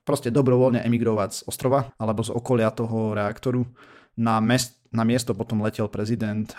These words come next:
U S A a prezident bol Carter v tej dobe, aby dokázal, že je to bezpečné, že tá radiácia nie, nie je nič hrozné, hej. Z-, zdroj boli lokálne noviny, ktoré údajne,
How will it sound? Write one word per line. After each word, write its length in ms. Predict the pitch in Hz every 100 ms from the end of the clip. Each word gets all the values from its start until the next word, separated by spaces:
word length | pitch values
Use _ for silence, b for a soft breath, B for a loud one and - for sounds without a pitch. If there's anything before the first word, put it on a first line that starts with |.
| -
U 140 | - 110
S 160 | 104 123
A 260 | 131 123 -
a 320 | - 113 110
prezident 640 | 107 104 107 110 107 101 107 -
bol 380 | 107 98 95 98
Carter 420 | 110 113 - 123
v 100 | -
tej 60 | 131
dobe, 300 | 123 123 135 B B B B
aby 180 | 110 107
dokázal, 480 | 104 - 120 117 98
že 80 | 101
je 80 |
to 80 | -
bezpečné, 720 | 101 98 - - - 117 120
že 160 | 113 107
tá 140 | 107
radiácia 500 | 98 90 90 - 104
nie, 300 | 98 95 92 -
nie 160 | 104
je 60 | 98
nič 140 | 92 -
hrozné, 360 | 107 110 123 131
hej. 120 | - 113 - _
Z-, 480 | - 117 120 120 113 -
zdroj 340 | 113 143 170
boli 240 | 123 117 110
lokálne 380 | 113 151 147
noviny, 340 | 104 101 104 117
ktoré 560 | - 110 104 98 - _
údajne, 600 | 107 113 113 110 101 98